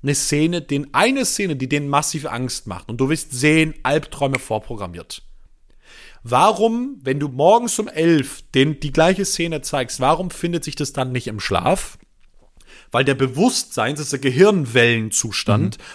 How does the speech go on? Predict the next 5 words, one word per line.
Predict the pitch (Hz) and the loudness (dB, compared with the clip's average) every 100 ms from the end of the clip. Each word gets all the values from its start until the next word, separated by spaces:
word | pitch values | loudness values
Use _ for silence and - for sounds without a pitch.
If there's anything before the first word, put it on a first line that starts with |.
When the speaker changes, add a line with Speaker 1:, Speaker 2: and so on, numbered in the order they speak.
| - | -4
Speaker 1:
der | 117 | 0
Bewusstseinszustand | 120 175 202 - 139 117 - - 131 - 139 139 | 2 4 2 0 0 0 -4 -4 -4 2 2 2
ist | 151 - | -2 -2
so | 123 113 160 254 - | -4 4 6 6 4
empfänglich, | 185 165 - - 160 143 110 117 165 | 0 -4 0 2 4 2 0 0 0